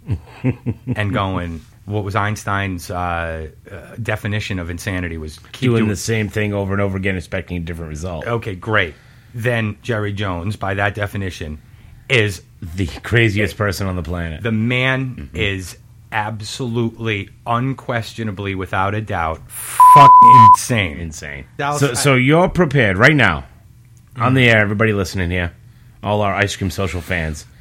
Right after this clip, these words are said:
Speaker 1: Hmm.
Speaker 2: You're telling them that you are going to forsake the Dallas Cowboys, uh, fandom. You are off the bandwagon. That's it.
Speaker 1: Listen, first of all, I drive the bandwagon. Everybody jumps on mine.
Speaker 2: Mm.
Speaker 1: But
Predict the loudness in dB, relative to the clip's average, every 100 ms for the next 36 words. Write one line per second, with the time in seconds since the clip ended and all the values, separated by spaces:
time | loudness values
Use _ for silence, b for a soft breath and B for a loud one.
0 | b b -6 -4 -4 0 0 4 4 6
1 | 4 2 0 0 -2 -2 -2 -2 0 2
2 | 4 2 2 0 -2 -4 -4 -2 -2 -4
3 | -4 -2 -2 -2 -2 -2 -4 -4 -6 -8
4 | -10 -8 -10 -6 -4 -4 -6 -10 -8 -8
5 | -4 -2 -2 -4 0 0 2 0 0 -2
6 | -4 B B -8 -6 0 2 2 0 -12
7 | -2 -2 0 -6 -2 -2 -2 -2 -2 -4
8 | -2 -2 -2 -4 -8 -8 -6 -6 -6 -6
9 | -8 -8 -10 -10 -12 -10 -10 -8 -8 -10
10 | -8 -2 0 0 0 0 0